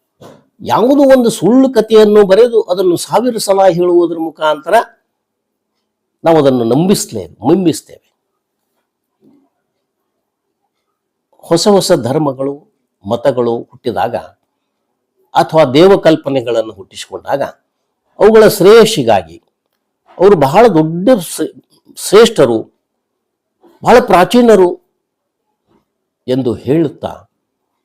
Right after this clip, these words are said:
ನಾವು ಅಂಥ ಕಲ್ಪಿತ ಕಥೆಗಳನ್ನ ನಮ್ಮ ತಲೆಯಲ್ಲಿ ಕೃಷಿ ಮಾಡಿಬಿಡ್ತಾರೆ. ನಾವು ಅದನ್ನು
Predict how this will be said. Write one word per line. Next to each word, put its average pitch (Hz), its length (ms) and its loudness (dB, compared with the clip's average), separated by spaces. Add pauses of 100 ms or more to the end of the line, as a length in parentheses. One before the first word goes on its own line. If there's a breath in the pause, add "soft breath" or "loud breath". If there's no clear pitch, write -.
(100)
ನಾವು 107 500 -4 (600)
ಅಂಥ 170 300 -2
ಕಲ್ಪಿತ 226 640 -2
ಕಥೆಗಳನ್ನ 165 720 -2
ನಮ್ಮ 143 360 -2
ತಲೆಯಲ್ಲಿ 160 540 -4
ಕೃಷಿ - 380 -6
ಮಾಡಿಬಿಡ್ತಾರೆ. 120 880 -4 (480)
ನಾವು 220 200 2
ಅದನ್ನು 156 580 -2